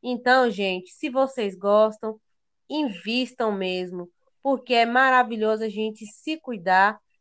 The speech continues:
cuidar da nossa mente, cuidar do nosso coraçãozinho, do nosso físico, nosso corpo, porque nós mesmos que temos que fazer isso,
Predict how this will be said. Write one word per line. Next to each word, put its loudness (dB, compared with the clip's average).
cuidar 2
da 0
nossa -2
mente, -2
cuidar -2
do -2
nosso -4
coraçãozinho, -6
do -10
nosso -2
físico, -12
nosso -4
corpo, -8
porque 0
nós 2
mesmos 0
que -10
temos -2
que -14
fazer -2
isso, -10